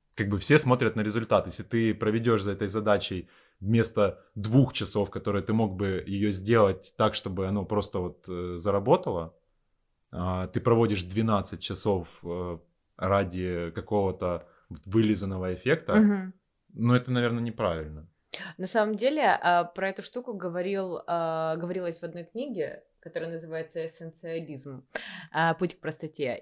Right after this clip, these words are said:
Speaker 2: И там автор очень кру-, круто описывает вот этот момент, когда у тебя стоит какой-то дедлайн жёсткий,
Speaker 1: Мгм.
Speaker 2: а, и ты в-, пытаешься сделать работу идеально, ты каждый раз её переписываешь,
Speaker 1: Мгм.
Speaker 2: перепиливаешь, потому что что-то не так, потому что каждый раз у тебя есть какой-то доёб,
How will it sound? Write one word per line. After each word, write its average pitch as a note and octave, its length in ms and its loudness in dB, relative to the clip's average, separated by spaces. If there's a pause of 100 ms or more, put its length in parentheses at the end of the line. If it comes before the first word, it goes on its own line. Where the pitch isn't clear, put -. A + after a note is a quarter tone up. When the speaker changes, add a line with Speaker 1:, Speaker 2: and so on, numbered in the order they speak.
Speaker 2:
И D3 80 -10
там F#3 380 0
автор F#3 380 -2
очень E3+ 260 -6
кру-, F#3 200 -10
круто F#3 380 -6
описывает C#3+ 680 -8
вот D3+ 120 -10
этот D3+ 200 -10
момент, F#3+ 360 -2 (520)
когда F3 240 4
у F#3 40 6
тебя F#3 200 0
стоит - 200 -6
какой-то F3+ 280 -4
дедлайн F#3 440 4
жёсткий, C#3 580 -6 (160)
Speaker 1:
Мгм. G2+ 260 -4
Speaker 2:
а, D#3+ 340 4 (140)
и F3+ 180 -4 (140)
ты A#3 320 0
в-, - 120 -12 (500)
пытаешься F#3+ 840 4
сделать E3+ 520 0
работу F3 420 -2
идеально, D3 680 6
ты - 120 -14
каждый E3 320 -2
раз E3+ 300 2
её E3 140 -2
переписываешь, D#3+ 880 -4
Speaker 1:
Мгм. G2 80 -4
Speaker 2:
перепиливаешь, D#3 720 0
потому D#3+ 260 -12
что - 120 -12
что-то F#3 280 -4
не F3+ 120 -2
так, C#3 320 0
потому D3+ 280 -12
что D#3+ 120 -12
каждый D#3+ 260 -4
раз F#3 220 0
у - 40 -16
тебя D3+ 160 -4
есть D#3 140 -2
какой-то D#3+ 200 -4
доёб, D#3 480 2